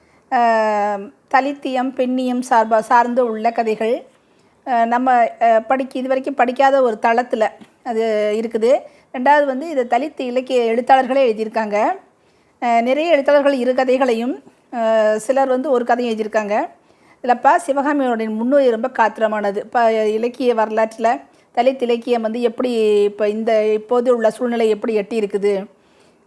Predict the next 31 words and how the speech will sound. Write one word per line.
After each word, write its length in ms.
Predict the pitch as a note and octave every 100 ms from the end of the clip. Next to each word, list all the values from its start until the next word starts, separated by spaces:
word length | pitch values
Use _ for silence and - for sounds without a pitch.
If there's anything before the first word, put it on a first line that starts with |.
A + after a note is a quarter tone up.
| _ _ _ -
அஹ், 200 | G#3+ A3
எப்படி 280 | A#3+ B3 C4+
தங்களுடைய 440 | B3 A#3+ A3+ A3
பிரச்சனைகளை 460 | A3 B3+ D#4 C#4+ B3+
அவர்கள் 300 | G#3+ G#3+ G3+
வந்து 220 | G#3+ A#3+
இலக்கியத்தின் 500 | A#3 C4 C#4+ B3+ A3+
மூலமா 240 | G#3+ A3+
முன்வைக்கிறாங்கன்றதை 960 | A3 A#3 C4+ A#3+ A3+ G3 G#3 A3 G#3 A#3
ரொம்ப 200 | A3+ B3+
அழகா 240 | A#3 C4 B3+
சொல்லியிருக்காங்க. 560 | A3+ G#3 G#3+ G#3 G#3+ E4+ - _ _ _ _ _ _ _ -
இதுல 160 | D4
நிறைய 260 | C#4 C#4 F4
கதைகள் 300 | D#4 C#4+ D4+
படிக்கும் 340 | C4 A#3+ C#4+
பொழுது 240 | C4+ A#3+ C#4
கொஞ்சம் 300 | B3+ B3 B3+
அப்படியே 360 | A3+ A#3+ C4+ C4 A3+ G3+ F#3+ F#3 - _ -
மனசு 420 | A3 A#3 C#4 C4+
இதுவா 200 | A#3 B3
தான் 200 | B3 A#3+
இருந்தது. 260 | G#3+ G#3+ A3
ஏன்னா, 140 | D4 - _ _ _
ரொம்ப 300 | A#3 C4 F4+
அழகான 480 | F#4 B3 C4+ D4+ D#4
இலக்கிய 400 | D4 B3+ B3+ C4+
நடையில 320 | A#3+ A#3+ A#3+
ரொம்ப 260 | A#3 A3+ D4+
அழகழகா 480 | D4 D4 D#4 C#4 D#4
எழுதியிருக்காங்க. 540 | A#3+ A#3+ A#3 A#3+ A3